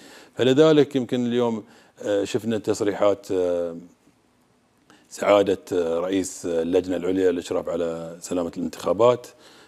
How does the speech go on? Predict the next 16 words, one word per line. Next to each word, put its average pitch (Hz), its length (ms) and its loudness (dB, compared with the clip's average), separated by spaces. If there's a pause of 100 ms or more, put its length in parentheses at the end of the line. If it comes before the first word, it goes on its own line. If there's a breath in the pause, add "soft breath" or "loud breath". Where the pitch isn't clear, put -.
(140 loud breath)
اللي، 110 680 -2
اللي 107 360 -2
أشار 104 320 6
إلى 92 180 0
أن 90 140 -2
هناك 90 320 -4
عدد 92 320 2
من 87 200 -4
المحاولات 90 720 -2
لفبركة 82 720 -4
بعض 82 200 -4
الأخبار 120 560 2
وبعض 92 440 -2
الاستهداف 87 800 -4
بعض 85 180 -2
ال-، 82 240 -6